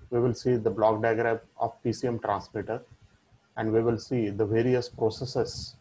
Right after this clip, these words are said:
that are involved in P C M transmission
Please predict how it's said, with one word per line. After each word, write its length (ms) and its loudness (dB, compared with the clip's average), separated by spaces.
that 160 -2
are 140 2
involved 420 2
in 160 0
P 220 -2
C 160 -6
M 120 -4
transmission 640 -6